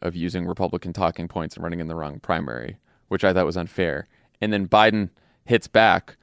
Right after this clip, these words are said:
by using Republican talking points and seeming like he's running in the wrong <laughs> primary by calling her elitist. That,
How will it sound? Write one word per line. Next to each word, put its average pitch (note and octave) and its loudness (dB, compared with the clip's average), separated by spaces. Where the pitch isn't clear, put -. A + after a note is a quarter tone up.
by G#2 6
using F#2+ 0
Republican F#2+ 0
talking F2 -2
points D#2 -8
and F2 -8
seeming F#2 -2
like F2 -2
he's F2 -10
running F2+ -4
in E2+ -6
the E2+ -4
wrong F2 -2
<laughs> - -12
primary E3+ 4
by C3+ 6
calling D3+ 2
her D3 4
elitist. A#2 4
That, D3 6